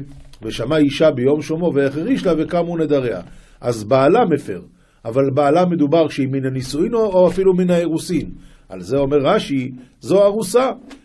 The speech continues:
או אינו אלא נשואה", כשהוא אומר, "ואם בית אישה נדרה", שזה בהמשך,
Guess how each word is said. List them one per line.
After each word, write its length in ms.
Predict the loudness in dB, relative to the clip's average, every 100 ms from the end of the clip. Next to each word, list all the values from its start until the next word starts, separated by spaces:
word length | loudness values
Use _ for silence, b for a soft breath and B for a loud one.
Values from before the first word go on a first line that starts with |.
| B
או 160 | 2 4
אינו 280 | 4 4
אלא 280 | 6 4 4
נשואה", 500 | 0 -2 0 2 2 -2 B B -14
כשהוא 380 | -4 0 2 2
אומר, 220 | 0 -2
"ואם 220 | -4 -4
בית 320 | -4 -4 -6 -14
אישה 320 | -14 -8 -6 -6 -8 -14
נדרה", 760 | -10 -6 -2 0 0 -2 -4 -8
שזה 280 | -8 -6 -2
בהמשך, 680 | -2 -4 -6 -4 -2 -4